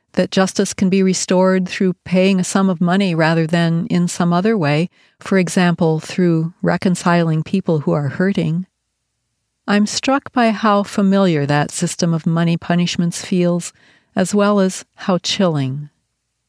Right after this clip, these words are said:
The social order laid out in the Code of Ur Nammu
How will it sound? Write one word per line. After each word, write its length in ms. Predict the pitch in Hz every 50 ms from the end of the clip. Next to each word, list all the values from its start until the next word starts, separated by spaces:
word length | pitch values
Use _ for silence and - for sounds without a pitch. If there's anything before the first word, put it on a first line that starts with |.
| _ _ _ _ _ _ _ _ _ _ _ _ _ _ _ _ _ _ _ _ _ _ _ _ _ _ _ -
The 100 | 214 214
social 380 | 208 - - 294 294 - - 240
order 340 | 196 180 175 175 170 170 165
laid 240 | 165 165 165 160 165
out 300 | 160 160 160 165 165 -
in 100 | 170 170
the 80 | 170
Code 300 | - - 190 185 180 175
of 100 | 180 170
Ur 120 | 190 185 185
Nammu 520 | 185 185 180 180 180 180 185 185 185 185